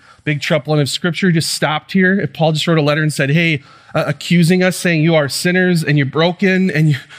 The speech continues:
and you need a savior," we would just be stuck, right? This is actually a lot of times how I feel,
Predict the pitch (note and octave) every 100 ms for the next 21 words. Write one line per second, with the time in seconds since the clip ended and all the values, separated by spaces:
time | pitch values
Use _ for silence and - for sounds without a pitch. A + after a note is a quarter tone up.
0 | - - C#3+ D#3+ D#3 D3 A#2+ - - C#3
1 | - F3+ F3+ F#3+ F#3+ G3 F#3 F#3 E3+ -
2 | _ _ _ _ _ _ _ _ _ _
3 | _ _ _ - C#3+ C#3 B2 C3+ - C#3+
4 | C3+ C3 - G3+ - C#3+ D3+ E3 D3+ C3+
5 | C3+ C3 C3 A#2 B2+ - _ B2 G#2 C3+
6 | B2 A#2+ A#2 G#2+ B2+ F#3+